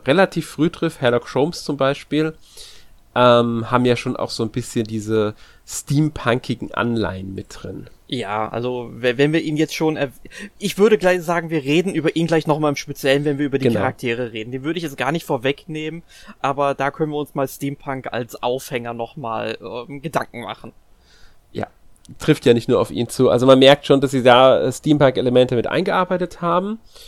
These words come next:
Speaker 1: Ähm, allerdings, wie Erik schon gesagt hat, beginnt das Spiel ja in Japan. Und zwar mit einem relativ typischen Fall, ähm, weil es ist ja fast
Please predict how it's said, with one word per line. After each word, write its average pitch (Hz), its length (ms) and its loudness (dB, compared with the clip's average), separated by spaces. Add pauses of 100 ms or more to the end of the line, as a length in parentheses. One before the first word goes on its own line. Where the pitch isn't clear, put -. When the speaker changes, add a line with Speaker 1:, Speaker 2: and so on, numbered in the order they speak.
(460)
Speaker 1:
Ähm, 147 480 4
allerdings, 151 580 4
wie 139 160 -4
Erik 143 180 2
schon 147 120 -8
gesagt 143 260 2
hat, 160 120 -2
beginnt 147 320 0
das 139 100 -6
Spiel 135 260 -4
ja 120 100 2
in 117 100 -4
Japan. 214 640 0 (520)
Und 160 180 2
zwar 151 160 6
mit 151 180 0
einem 143 160 4
relativ 151 560 0
typischen 165 540 -2
Fall, 139 480 0 (460)
ähm, 139 380 0
weil 139 240 4
es 135 140 -8
ist 170 160 -6
ja 147 120 4
fast - 420 -2